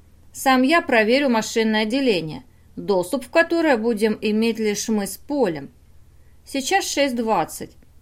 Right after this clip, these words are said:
У вас полчаса. Без десяти семь встречаемся на посту номер один,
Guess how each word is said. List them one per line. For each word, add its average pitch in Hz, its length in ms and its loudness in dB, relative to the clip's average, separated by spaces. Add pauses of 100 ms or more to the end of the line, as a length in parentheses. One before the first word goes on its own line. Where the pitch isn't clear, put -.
(160)
У 208 100 -6
вас 196 260 0
полчаса. 214 720 -2 (580)
Без 202 260 0
десяти 208 420 -2
семь 220 340 2
встречаемся 226 720 0
на 208 120 -2
посту 208 340 -2
номер 214 260 2
один, 190 380 -2